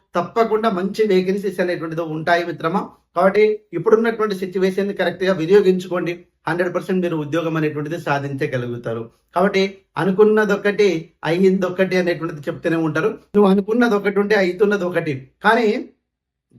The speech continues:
దేంట్లో మార్కులు కోల్పోతున్నావో అనే సబ్జెక్ట్ను పక్కన తీసి దాంతోటి మనమేంటో, మనమేంటో చూపించాలి. మనము భయపెడితే సబ్జెక్టు భయపడి మనకు వచ్చేస్తుంది. కాబట్టి భయపెట్టడం అంటే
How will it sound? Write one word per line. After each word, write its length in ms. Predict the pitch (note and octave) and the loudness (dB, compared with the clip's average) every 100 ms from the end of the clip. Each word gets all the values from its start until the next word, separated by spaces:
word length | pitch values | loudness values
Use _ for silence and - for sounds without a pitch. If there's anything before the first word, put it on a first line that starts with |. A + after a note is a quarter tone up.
| - | 4
దేంట్లో 400 | G3+ A3+ A3 A3 | 8 8 6 2
మార్కులు 460 | F#3 G3 G3+ G#3 F#3+ | 4 2 2 -2 0
కోల్పోతున్నావో 1000 | F3+ F#3+ F3+ F#3+ F#3 F#3+ F3 E3+ E3 G#3+ - - - | 0 0 2 -2 0 -4 -2 -2 2 2 2 -12 -6
అనే 180 | F3+ F#3 | -2 0
సబ్జెక్ట్ను 540 | F3+ E3 A#3+ A#3+ B3 F#3+ | -2 2 2 2 -2 0
పక్కన 240 | F#3 G3+ | 0 0
తీసి 220 | G3 F#3 F#3+ D#3+ | -2 0 0 2
దాంతోటి 520 | E3+ G#3+ G#3 G3+ G3 F3+ | 0 0 0 0 0 -2
మనమేంటో, 480 | F3 F3 E3+ F#3+ D#3 - - E3 | -2 -4 -4 -2 -2 -2 -8 -2
మనమేంటో 540 | F3+ G3 G#3+ G#3+ A3 | 0 2 2 2 2
చూపించాలి. 680 | G3+ F#3 E3+ D#3+ E3 D3 C3+ - _ _ - | 2 -2 -2 -4 -2 -2 -2 -6 _ _ -2
మనము 300 | F#3+ F#3+ G3 A3+ - _ | 2 2 0 -2 -10 _
భయపెడితే 600 | - F3+ A3+ G#3 G#3+ A3+ B3 | 0 2 2 4 4 6 4
సబ్జెక్టు 400 | A3+ G3 G#3+ A3 D3 | 2 2 2 2 2
భయపడి 440 | E3 A3+ A#3 B3 | 2 2 2 0
మనకు 260 | C4+ A3+ G3+ | 2 -2 2
వచ్చేస్తుంది. 540 | G#3+ G#3+ F#3+ F#3+ D#3+ B2+ | 0 0 -4 -4 -4 -6
కాబట్టి 340 | C#3+ F#3 G3+ A3 F3+ | 0 0 2 0 2
భయపెట్టడం 600 | E3+ F#3+ G#3+ G#3+ G#3+ G3 | 2 2 0 2 2 2
అంటే 220 | F#3 G3 | 0 0